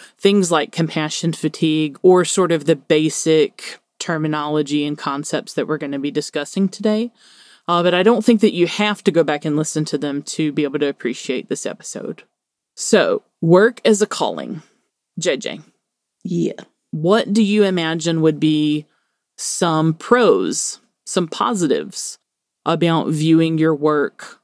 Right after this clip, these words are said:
Speaker 1: as a calling?
Speaker 2: Um, I would think you would be super passionate about it. Probably be super driven, um, to be successful.
Speaker 1: Sure.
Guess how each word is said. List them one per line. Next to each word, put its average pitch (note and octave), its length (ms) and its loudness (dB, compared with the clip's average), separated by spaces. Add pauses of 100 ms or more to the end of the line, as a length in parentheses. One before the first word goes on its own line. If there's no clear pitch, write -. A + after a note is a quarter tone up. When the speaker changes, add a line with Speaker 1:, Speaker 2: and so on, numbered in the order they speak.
(320)
Speaker 1:
as D#3 140 -6
a D3 60 -2
calling? - 520 -6 (540)
Speaker 2:
Um, A#3 420 0
I A#3+ 140 -4
would A3 160 2
think A#3 260 -4
you G3 220 2
would F3+ 180 -2
be F#3 420 -2
super - 380 -4
passionate F#3 640 -4
about G3 260 -2
it. A3+ 160 -2 (600)
Probably G#3+ 500 6
be G3 240 2
super F#3 340 0
driven, F3+ 580 2 (760)
um, E3+ 560 -2
to F#3+ 120 -2
be F3+ 200 0
successful. - 760 -4 (720)
Speaker 1:
Sure. F#3+ 460 2